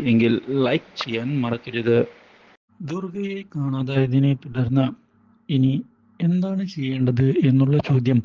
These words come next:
ബാക്കി ആവുകയാണ് ശാരികയുടെ മനസ്സിൽ.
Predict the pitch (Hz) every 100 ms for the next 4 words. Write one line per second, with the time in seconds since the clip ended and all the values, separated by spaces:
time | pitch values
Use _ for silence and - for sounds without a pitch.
0 | - _ _ _ _ _ - 175 185 185
1 | 220 - 151 135 127 135 127 127 131 135
2 | - _ _ - - 180 180 175 185 180
3 | 180 175 147 127 143